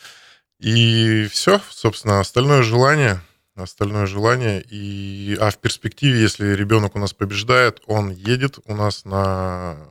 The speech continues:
если он побеждает на первенстве или чемпионате Иркутской области, финансируется Министерством спорта Иркутской области на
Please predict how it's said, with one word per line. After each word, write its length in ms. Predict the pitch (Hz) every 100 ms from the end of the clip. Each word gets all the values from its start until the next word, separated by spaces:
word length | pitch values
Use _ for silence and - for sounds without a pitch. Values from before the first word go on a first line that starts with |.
| - _ -
если 300 | 110 - 101
он 120 | 92 - _
побеждает 580 | 104 101 98 104 101 95
на 100 | 98
первенстве 460 | 90 104 95 - 95
или 80 | 92
чемпионате 480 | 95 95 92 87
Иркутской 380 | 90 92 - 117
области, 280 | 143 147 -
финансируется 680 | - 98 98 - 113 98 98
Министерством 640 | 98 101 - 98 - 92
спорта 420 | - - 95 95 101
Иркутской 420 | - 120 - -
области 380 | 127 123 - 98
на 320 | 98 98